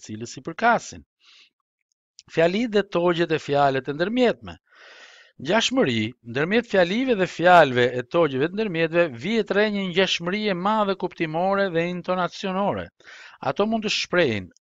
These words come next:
a vërtetësinë e kumtimit. Mirë thonë, s'ka më të shpejt në botë se mendja e njeriut. Natyrisht, rruga që kemi nisur është e drejtë. B. Vlerësimin emocional të kumtimit.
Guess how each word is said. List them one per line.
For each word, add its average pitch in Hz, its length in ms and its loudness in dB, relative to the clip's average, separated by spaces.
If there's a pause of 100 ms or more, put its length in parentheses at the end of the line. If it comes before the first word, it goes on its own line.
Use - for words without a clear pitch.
a 139 480 6
vërtetësinë 151 640 -6
e - 80 -16
kumtimit. 113 640 -6 (640)
Mirë 226 380 -6
thonë, 85 300 -8 (500)
s'ka 208 260 0
më 302 140 -8
të - 160 -4
shpejt 110 340 -6
në 92 200 -10
botë 92 340 -6
se 95 100 -10
mendja 92 320 -8
e 92 80 -8
njeriut. 87 400 -10 (540)
Natyrisht, 101 800 -8 (300)
rruga 117 320 -8
që 117 160 -8
kemi 95 320 -8
nisur 110 460 -10 (260)
është 95 200 -8
e 82 80 -10
drejtë. 131 360 -6 (1040)
B. 226 80 4 (560)
Vlerësimin 180 640 -4
emocional 160 600 -2
të - 120 -12
kumtimit. 90 540 -10